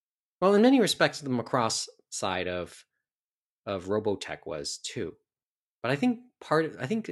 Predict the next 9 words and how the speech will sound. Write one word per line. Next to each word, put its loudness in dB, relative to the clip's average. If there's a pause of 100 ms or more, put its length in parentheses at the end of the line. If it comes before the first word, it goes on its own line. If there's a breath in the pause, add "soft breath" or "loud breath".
(140)
that's -6
part -4
of -8
the -8
story -6
in -8 (200)
the -6
Venom. -6 (2500)
Right? -6